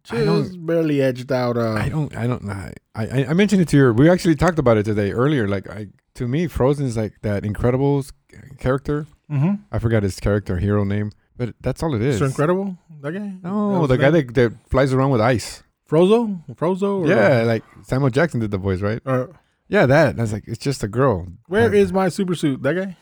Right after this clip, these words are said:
Speaker 1: Yeah, and then he's, and that's what she's doing. She's kinda doing the same thing. I, I don't know. I'm not into, I was never into the original either. But then again, it's a kids movie, for, for God's sake. But then you hear parents, "Oh my God, it's beautiful.
Speaker 2: No,
Speaker 1: It
Speaker 2: y-
Speaker 1: changed my world. It changed
Speaker 2: Oh.
Speaker 1: my life,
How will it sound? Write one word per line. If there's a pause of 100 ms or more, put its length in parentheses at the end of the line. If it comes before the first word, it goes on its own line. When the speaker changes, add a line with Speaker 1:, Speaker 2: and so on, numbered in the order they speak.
(240)
Speaker 1:
Yeah, (120)
and
then
he's, (280)
and
that's
what
she's
doing.
She's
kinda
doing
the
same
thing.
I, (140)
I
don't
know.
I'm
not
into, (240)
I
was
never
into
the
original
either.
But
then
again,
it's
a
kids
movie,
for,
for
God's
sake.
But
then
you
hear
parents,
"Oh
my
God,
it's
beautiful. (360)
Speaker 2:
No,
Speaker 1:
It
Speaker 2:
y-
Speaker 1:
changed
my
world.
It
changed
Speaker 2:
Oh.
Speaker 1:
my
life,